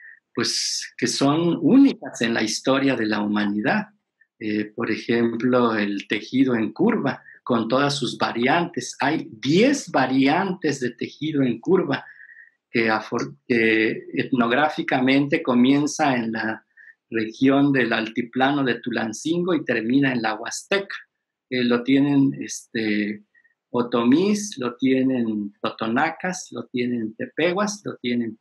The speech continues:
eh, huastecos y nahuas. Eh, y cada uno tiene sus complejidades. Creo que esa técnica, pues, merece. El otro, pues, la trama envolvente, aunque es compartido,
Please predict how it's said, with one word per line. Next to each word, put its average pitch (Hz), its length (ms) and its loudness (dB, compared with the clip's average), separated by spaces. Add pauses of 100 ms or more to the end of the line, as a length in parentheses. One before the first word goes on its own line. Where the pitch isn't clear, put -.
(360)
eh, 113 260 -4
huastecos - 1040 -4 (320)
y 127 80 2
nahuas. 131 800 -2 (760)
Eh, 107 580 -6
y 107 180 -8
cada 160 340 -2
uno 156 240 0
tiene 143 220 2
sus 139 240 -10
complejidades. 120 960 -4
Creo 143 180 -6
que 139 360 -4 (360)
esa 208 380 -2
técnica, 156 600 -4
pues, 120 220 -8
merece. 123 640 -4 (360)
El 123 160 -2
otro, 156 320 -2
pues, 143 200 -4
la 123 200 -2
trama 139 300 2
envolvente, 139 600 0
aunque 139 240 0
es 139 140 -6
compartido, 139 960 -4